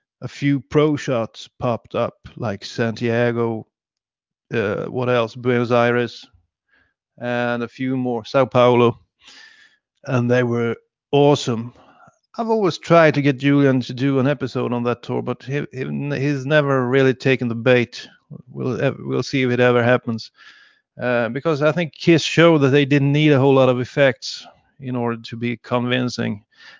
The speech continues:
and to be a great live band. Of-, and of course, the audiences in South America always helps.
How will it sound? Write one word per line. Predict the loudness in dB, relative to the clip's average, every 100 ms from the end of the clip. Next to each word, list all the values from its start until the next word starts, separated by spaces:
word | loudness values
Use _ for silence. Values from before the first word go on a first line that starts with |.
| _
and | -2 0 -2
to |
be | 0 0
a |
great | 4 2 2 2
live | 4 4
band. | 2 -2 -2
Of-, | -8 -4
and | -2 -4
of | 0
course, | 2 2 0
the | 2 4
audiences | 4 4 2 -2 -8 -6
in | -8
South | -6 -6 -4
America | -6 -6 -6
always | -6 -6 -8 -10
helps. | -8 -8 _ -20